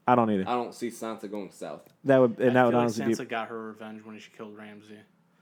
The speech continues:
Speaker 3: Like, that was her, like, main
Speaker 2: Yeah.
Speaker 3: character revenge.
Speaker 1: I mean, he raped her, so.
Speaker 3: Oh, yeah, but
Speaker 2: So in their society, that wouldn't be rape 'cause she was married.
Speaker 1: Yeah, it's, yeah,
Speaker 2: And I mean,
Speaker 1: yeah,
Speaker 2: that's still
Speaker 1: but
Speaker 2: true in
Speaker 1: in
Speaker 2: certain
Speaker 1: her
Speaker 2: states
Speaker 1: mind,
Speaker 2: and,
Speaker 1: though.
Speaker 2: yeah,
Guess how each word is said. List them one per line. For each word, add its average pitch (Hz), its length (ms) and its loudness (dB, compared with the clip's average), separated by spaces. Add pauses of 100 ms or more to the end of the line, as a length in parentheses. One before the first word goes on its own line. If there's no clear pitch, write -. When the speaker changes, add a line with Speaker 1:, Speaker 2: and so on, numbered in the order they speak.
(260)
Speaker 3:
Like, 113 160 -10
that 113 120 -8
was 113 120 -12
her, 117 120 -14
like, 110 220 -14
main 110 180 -16 (140)
Speaker 2:
Yeah. 110 80 -18
Speaker 3:
character 110 400 -18
revenge. 107 460 -16
Speaker 1:
I 127 80 2
mean, 101 180 -2
he 104 100 -6
raped 98 340 -2
her, 87 120 -2
so. 87 320 -10 (300)
Speaker 3:
Oh, - 20 -20
yeah, 113 220 -18 (400)
but 113 320 -18
Speaker 2:
So 151 240 2
in 131 80 0
their 180 120 0
society, 123 420 -2
that 120 120 -2
wouldn't 123 220 -4
be 190 80 -2
rape 101 280 -6
'cause - 100 -20
she 127 100 -10
was 104 120 -10
married. 107 260 -12 (500)
Speaker 1:
Yeah, 71 180 -6
it's, - 140 -14 (120)
yeah, - 100 -8 (180)
Speaker 2:
And 104 120 -2
I 123 120 0
mean, 135 120 0
Speaker 1:
yeah, 110 60 4
Speaker 2:
that's 98 140 0
still 160 140 0
Speaker 1:
but - 100 2
Speaker 2:
true 160 160 2
in - 60 -2
Speaker 1:
in - 20 -12
Speaker 2:
certain 110 240 0
Speaker 1:
her 143 160 8
Speaker 2:
states 120 100 6
Speaker 1:
mind, 101 280 2
Speaker 2:
and, 98 80 -2
Speaker 1:
though. 98 240 0
Speaker 2:
yeah, 127 140 0